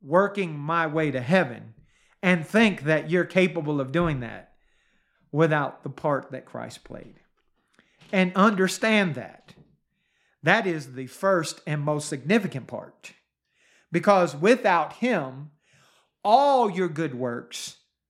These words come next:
mean zilch. Nothing. When we look at the Bible, the scriptures are clear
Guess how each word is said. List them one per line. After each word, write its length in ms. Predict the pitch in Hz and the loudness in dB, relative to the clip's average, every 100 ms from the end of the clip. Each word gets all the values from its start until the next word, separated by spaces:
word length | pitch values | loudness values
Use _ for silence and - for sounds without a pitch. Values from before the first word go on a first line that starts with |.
| _ _ _ _ - | _ _ _ _ -12
mean 320 | 139 143 135 | -8 -6 -6
zilch. 760 | 117 117 139 - _ - - - _ - - - - _ - | -8 -8 -8 -10 _ -10 -10 -12 _ -20 -20 -20 -20 _ -10
Nothing. 440 | 135 151 - - _ _ _ _ _ _ _ _ _ _ _ _ _ _ | -4 -4 -6 -16 _ _ _ _ _ _ _ _ _ _ _ _ _ _
When 140 | 151 165 | -4 2
we 140 | 214 | 4
look 220 | 233 220 | 6 4
at 80 | 220 | 0
the 60 | 175 | -2
Bible, 440 | 160 170 185 196 - _ _ _ _ _ _ _ _ - _ _ _ _ | -2 0 -2 -6 -14 _ _ _ _ _ _ _ _ -20 _ _ _ _
the 80 | 135 | -18
scriptures 480 | - 185 196 175 147 | 0 0 2 -2 -6
are 80 | 143 | -8
clear 560 | - 170 170 185 190 | -8 -6 -4 -6 -12